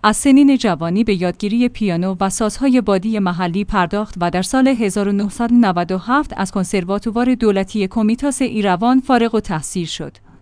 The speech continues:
او به عنوان نوازنده در اجرای سازهای بادی چوبی ارمنی از جملهٔ دودک،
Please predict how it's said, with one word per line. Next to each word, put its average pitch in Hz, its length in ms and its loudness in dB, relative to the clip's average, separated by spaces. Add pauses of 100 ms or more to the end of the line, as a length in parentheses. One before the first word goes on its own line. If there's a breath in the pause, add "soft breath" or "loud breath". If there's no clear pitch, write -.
(140)
او 339 120 4
به 262 100 2
عنوان 226 360 4
نوازنده 180 680 2
در 196 220 0
اجرای 226 440 -2
سازهای 262 520 0
بادی 214 380 0
چوبی 247 480 2
ارمنی 202 460 2
از 190 200 -2
جملهٔ 247 300 2
دودک، 196 480 -2